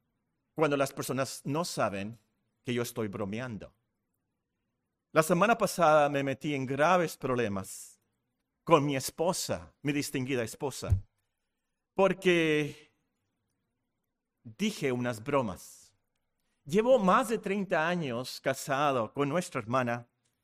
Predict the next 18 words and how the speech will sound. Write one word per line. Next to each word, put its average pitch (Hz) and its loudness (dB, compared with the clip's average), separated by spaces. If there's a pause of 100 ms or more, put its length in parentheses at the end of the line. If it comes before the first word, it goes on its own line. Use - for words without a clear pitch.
(180)
y 214 2
todavía 226 2
no 180 0
sabe 120 -4 (340)
cuándo 139 0
estoy 127 -2
bromeando. 143 -4 (1040)
Y 214 4
el 226 6
problema 220 4
también 185 2
es, 143 -2
es 165 -2
que 190 0
ella 180 4
es 175 2
muy 196 4
literal. 202 2